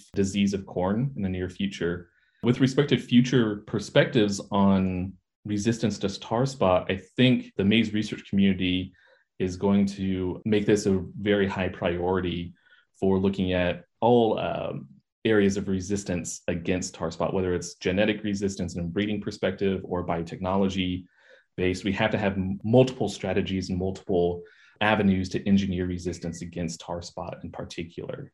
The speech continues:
And so I think we have really great researchers at the U S D A, land grant universities at, you know, Purdue, Michigan State, Illinois,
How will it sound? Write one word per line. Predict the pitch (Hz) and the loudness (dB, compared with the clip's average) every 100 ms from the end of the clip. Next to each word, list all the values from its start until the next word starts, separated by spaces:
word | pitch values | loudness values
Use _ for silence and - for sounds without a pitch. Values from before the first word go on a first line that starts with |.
| - 92 | -14 -10
And | 90 | -6
so | 90 | -4
I | 87 | -4
think | - 98 98 | 0 2 2
we | 101 | 2
have | 98 92 90 92 | 0 -2 -4 -2
really | 110 101 | 0 0
great | 101 98 92 | 0 -2 0
researchers | 110 113 113 107 104 101 | -2 0 -2 0 -2 -2
at | 92 | -2
the | 92 | -2
U | 95 | -4
S | 95 | -6
D | - 92 98 | -8 -2 2
A, | 101 104 104 _ | 4 2 -2 _
land | 104 104 104 | 2 4 4
grant | 104 98 | 2 4
universities | 98 95 95 95 - 95 95 95 - - | 4 4 2 -2 -2 2 2 2 -2 -6
at, | 85 80 - _ | -10 -12 -16 _
you | 87 | -8
know, | 85 85 _ - | -8 -8 _ -8
Purdue, | 98 98 95 | -2 0 0
Michigan | 90 - 92 | -2 -6 -4
State, | 101 92 | -2 0
Illinois, | 87 87 92 98 95 92 85 | -2 -2 2 4 4 2 -2